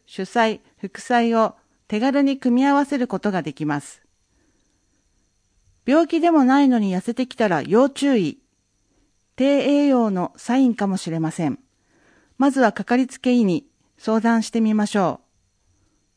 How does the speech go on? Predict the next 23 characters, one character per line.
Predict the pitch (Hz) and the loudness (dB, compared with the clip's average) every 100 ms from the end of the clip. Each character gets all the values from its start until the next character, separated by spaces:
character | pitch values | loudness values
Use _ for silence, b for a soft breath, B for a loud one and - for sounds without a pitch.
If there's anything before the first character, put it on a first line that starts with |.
| _ _ _ _ | _ _ _ _
う。 | _ | _
参 | 247 254 247 | -2 0 0
考、 | 240 226 220 - _ - | 0 2 2 -2 _ -4
厚 | 262 269 | 0 0
生 | 269 269 262 | 2 0 2
労 | 254 247 | 2 0
働 | 247 247 233 | 2 0 -2
省。 | 170 131 - _ _ _ _ _ _ _ _ _ _ _ _ _ _ _ _ _ | -4 -6 -8 _ _ _ _ _ _ _ _ _ _ _ _ _ _ _ _ _
地 | - 311 | -4 -2
域 | 277 240 | -2 -4
が | 190 - | -8 -8
生 | - | -10
き | - 240 196 | -4 -4 -4
生 | - 139 | -8 -12
き | - - - | -12 -18 -6
集 | 226 | 0
ま | 262 | 2
ろ | 262 240 147 - _ _ _ - | 4 2 0 -4 _ _ _ -16
う。 | |
通 | - 202 240 | -8 -4 0
い | 240 | 0
の | 226 208 | 0 -2
場。 | 196 190 | -2 -4